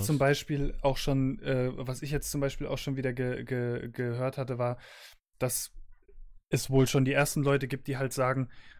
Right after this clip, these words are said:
Speaker 2: wenn eine Hand gespielt wird, dass man dann gucken muss, äh, wie genau war jetzt der Arm, wie viel Grad steht der Arm vom Oberkörper ab, ist das jetzt draußen oder nicht? Und dann, und es gibt wohl das Gerücht, dass die wirklich mit Gradzahlen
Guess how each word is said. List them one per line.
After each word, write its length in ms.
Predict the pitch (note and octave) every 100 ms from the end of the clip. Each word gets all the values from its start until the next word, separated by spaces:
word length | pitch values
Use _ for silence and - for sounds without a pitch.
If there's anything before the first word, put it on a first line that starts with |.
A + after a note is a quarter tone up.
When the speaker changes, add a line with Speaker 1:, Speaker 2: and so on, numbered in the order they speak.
| - -
Speaker 2:
wenn 600 | B2 C#3 C#3 C#3 D3 - -
eine 160 | D#3 B2
Hand 240 | D3 D#3
gespielt 500 | C3+ - C#3+ F3 -
wird, 260 | E3 E3 -
dass 160 | C3+ C#3+
man 100 | B2+
dann 220 | C3 C3+
gucken 320 | E3 - D3+
muss, 280 | C#3+ C#3+ - - - -
äh, 220 | C#3 C3
wie 160 | A#2 F3
genau 340 | D#3+ D3 C#3+
war 120 | C3+
jetzt 300 | C3+ C3+ -
der 140 | B2 B2+
Arm, 360 | C3+ D#3+ D3
wie 100 | C#3+
viel 160 | D#3+ D3+
Grad 320 | B2+ B2+ D#3
steht 220 | - C#3+
der 100 | C#3
Arm 180 | C3+ D3+
vom 200 | - C3+
Oberkörper 580 | D3+ D#3+ D#3+ D#3+ D3+ C#3+
ab, 160 | D3 -
ist 220 | E3+ -
das 140 | D3+
jetzt 160 | C#3+ -
draußen 360 | C3 C3+ D#3 D3
oder 160 | C3 C3
nicht? 180 | F3
Und 140 | C#3+ B2+
dann, 160 | C3+
und 100 | C#3+
es 140 | C3+ -
gibt 260 | E3 -
wohl 140 | C#3+ D3
das 180 | C#3 -
Gerücht, 380 | C3 D#3+ -
dass 180 | C3+ -
die 160 | C#3 B2
wirklich 300 | E3+ E3+ -
mit 160 | -
Gradzahlen 880 | - B2 E3 - - A#2 A2+ B2 D3